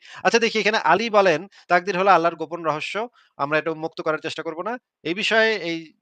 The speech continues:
এইটাই হচ্ছে গিয়ে, আ, ইয়া, মাসালা। প্রত্যেক জিনিসের স্রষ্টা, আ, আল্লাহ, অতঃপর এর একটি তাকদির বা পরিমাণ নির্ধারণ করে দিয়েছেন। কাফের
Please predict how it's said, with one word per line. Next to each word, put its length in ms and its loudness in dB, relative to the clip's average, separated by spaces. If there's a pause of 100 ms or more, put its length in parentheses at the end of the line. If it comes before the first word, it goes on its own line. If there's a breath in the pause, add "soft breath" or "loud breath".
(140)
এইটাই 260 -4
হচ্ছে 280 -8
গিয়ে, 220 -4
আ, 300 -4
ইয়া, 360 -2
মাসালা। 400 -6 (1080 soft breath)
প্রত্যেক 280 -2
জিনিসের 260 -4
স্রষ্টা, 340 0
আ, 320 0 (220)
আল্লাহ, 380 4
অতঃপর 320 -4 (100)
এর 240 -6
একটি 180 -12
তাকদির 300 -4
বা 80 -8
পরিমাণ 280 -8
নির্ধারণ 340 -10
করে 140 -10
দিয়েছেন। 260 -10
কাফের 300 0